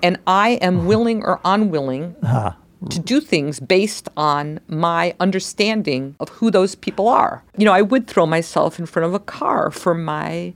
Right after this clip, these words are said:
Speaker 1: kid, for my sibling, you know, but I might not for a
Speaker 2: Sure.
Speaker 1: stranger. Or
Speaker 2: Yeah.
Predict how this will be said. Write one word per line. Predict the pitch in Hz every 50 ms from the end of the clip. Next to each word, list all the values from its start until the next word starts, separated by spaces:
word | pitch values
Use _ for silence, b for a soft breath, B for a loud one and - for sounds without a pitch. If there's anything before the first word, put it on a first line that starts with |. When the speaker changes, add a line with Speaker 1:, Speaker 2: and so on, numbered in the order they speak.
| _ _ -
Speaker 1:
kid, | - - 240 202 151 -
for | - - -
my | 156 156 160
sibling, | 170 - - - 208 202 208 180 160 147
you | 151 151
know, | 165 180
but | 170 - 175
I | 180
might | 185 185 180 185 190 208 233 285 339 311 -
not | 156 151 135 135 135 151 190 190 160
for | - - 139 113
a | 98
Speaker 2:
Sure. |
Speaker 1:
stranger. | 98 - - - - 143 240 226 208 - 151 151 - -
Or | 196 220 226 208 202 202 208 - _ _ _ _ _ _ -
Speaker 2:
Yeah. | - 151 156 151 135 139 160